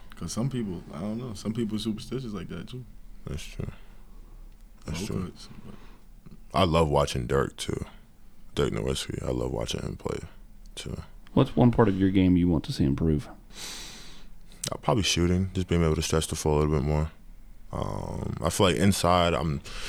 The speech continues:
Speaker 2: you know, I've definitely improved. Just need to be more patient at picking my spots, things like that. But definitely expanding my game,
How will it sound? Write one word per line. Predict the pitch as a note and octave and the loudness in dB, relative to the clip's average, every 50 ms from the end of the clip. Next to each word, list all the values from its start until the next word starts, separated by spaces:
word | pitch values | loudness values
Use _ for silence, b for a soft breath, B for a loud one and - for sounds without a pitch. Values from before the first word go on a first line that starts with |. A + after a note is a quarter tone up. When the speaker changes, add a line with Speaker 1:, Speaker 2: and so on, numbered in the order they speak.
| B B B B B B | B B B B B B
Speaker 2:
you | - G2+ | 2 4
know, | F#2 E2 D2+ | 4 6 6
I've | C#2 F#2 F2+ | 6 6 6
definitely | F2 F#2+ F2+ - - F2 | 6 4 4 4 4 2
improved. | E2 D#2 - - F2+ F2 E2+ E2+ D#2+ | 2 2 2 4 4 4 4 4 4
Just | E2+ E2+ - - | 2 0 2 2
need | E2+ D#2+ | 2 2
to | D#2+ | 2
be | D#2 D#2 D#2+ D#2+ D#2 - | 4 4 4 2 2 2
more | - E2+ D#2+ | 2 2 2
patient | D2+ - - E2 E2 - E2+ D#2+ | 2 2 2 2 2 2 2 0
at | C#2+ - | 0 2
picking | - D#2+ D#2 D#2 | 0 0 2 2
my | D2+ D2 D2+ | 2 2 2
spots, | - - D2 D2 D2 D2+ D2+ - | 2 0 2 2 2 2 2 0
things | - D#2 D2+ C#2+ | 0 0 0 2
like | C#2+ C2+ C2 - | 0 0 0 0
that. | - C2 C2 C#2 C2+ - A#1+ | 0 0 2 0 0 0 0
But | D2+ | 2
definitely | D#2+ E2+ D#2+ F2+ D#2 D2 | 4 4 4 4 2 2
expanding | C#2+ - - C2+ C2 C2+ B1+ | 0 0 0 0 0 0 0
my | B1 A#1+ | 0 -2
game, | A#1+ A#1+ A1+ A#1 B1 A#1+ B1+ C2 | -2 -2 -2 -2 -2 -2 -2 -4